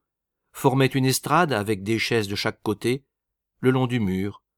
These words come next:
pour les chefs de section. En entrant, Marius aperçut Nerbolier assis au bout d'un banc et causant avec des chefs d'atelier. Il alla se placer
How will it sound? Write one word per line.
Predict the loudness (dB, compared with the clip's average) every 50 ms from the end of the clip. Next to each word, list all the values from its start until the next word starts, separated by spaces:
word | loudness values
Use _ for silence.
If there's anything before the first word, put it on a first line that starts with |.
| _ _ _ _
pour | -4 0 2
les | 2 2
chefs | 2 0 -2 -2
de | -2 -4
section. | -4 -4 -4 -4 -4 -6 -6 -10 -12 _ _ _ _ _ _ _ _ _ _ _ _ _ _ _ _ _ _ _ _ _ _ _ _ _ _ _ _ _ _ _ _ _ _ _ _ -2
En | 0 2
entrant, | 2 2 0 0 0 0 0 0 -2 -6 _ _ _ _ _ _ _ _ _ _ _ _ _ _ -6
Marius | -4 -2 0 2 2 2 2 2
aperçut | 0 0 0 -2 -2 -2 0 0
Nerbolier | 2 2 0 0 0 0 0 0 0 0 0 0 0 -2
assis | -2 -2 0 -2 -2 -2 -2 -4 -6 _ _
au | 0 0
bout | 0 0 0
d'un | 0 0 0 0
banc | 0 0 0 0 0 -4 -8 -16 _
et | -2 0 0 2
causant | 2 2 4 4 4 4 4 2 -4 _
avec | -8 -4 -2 -2 -2
des | -2 -2
chefs | -2 0 -2 -2 -2
d'atelier. | -4 -2 -2 -2 -4 -4 -4 -8 -10 -10 -14 _ _ _ _ _ _ _ _ _ _ _ _ _ _ _ _ _ _ _ _ 0
Il | 2 4
alla | 4 4 2 2
se | 0 -2
placer | -2 -2 -2 -2 -2 0 0 0 0 0 -2